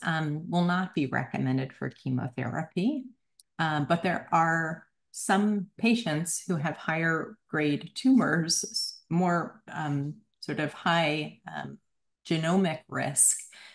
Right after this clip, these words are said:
that are recommended. So I would say for those that are E R P R positive and her two negative, it is, you know, possible, um, that, um, chemotherapy would be recommended. Um, but certainly,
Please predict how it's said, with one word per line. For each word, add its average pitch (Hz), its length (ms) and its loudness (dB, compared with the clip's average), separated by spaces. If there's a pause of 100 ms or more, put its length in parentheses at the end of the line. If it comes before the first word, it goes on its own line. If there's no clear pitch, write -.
(120)
that 156 200 4
are 151 300 6
recommended. 190 720 -6
So 147 300 2
I 165 180 0
would 165 220 0
say 156 180 0
for 151 160 -6
those 156 320 -4
that 160 140 -4
are 147 80 -4
E 165 160 -2
R 147 200 -2
P 156 140 -6
R 151 120 -6
positive 175 560 0
and 156 180 -4
her 147 160 -2
two 151 200 -6
negative, 170 560 0 (400)
it 160 140 -2
is, 147 420 0
you 160 120 -8
know, 147 160 -4 (400)
possible, - 1040 -2 (540)
um, 147 520 -2
that, 139 480 -2 (160)
um, 135 480 0
chemotherapy - 880 -2
would - 220 -8
be - 180 -8
recommended. 143 880 -4 (400)
Um, 147 240 -2
but 147 160 -4
certainly, 143 800 -2